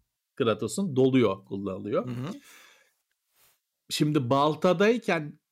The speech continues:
Speaker 1: balta ve süper gücü, kılıç ve süper gücü iki tane, iki kere var aslında.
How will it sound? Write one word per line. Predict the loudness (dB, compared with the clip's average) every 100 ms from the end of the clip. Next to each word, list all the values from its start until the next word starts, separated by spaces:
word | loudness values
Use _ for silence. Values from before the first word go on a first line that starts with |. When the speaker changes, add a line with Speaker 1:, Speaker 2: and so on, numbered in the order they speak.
| _ _ -8
Speaker 1:
balta | 0 2 0 -2 -2 -2 -4
ve | -4
süper | -4 -4 -2 -2
gücü, | -2 -4 -2 -4 -6 _ _ _
kılıç | -4 -2 0 -4 -4
ve | -4
süper | -2 -4 0 0
gücü | 0 -6 -6
iki | -6 -4 0
tane, | 0 0
iki | -6 -2
kere | 0 2
var | 0 -2
aslında. | -6 -12 -14 -16 -20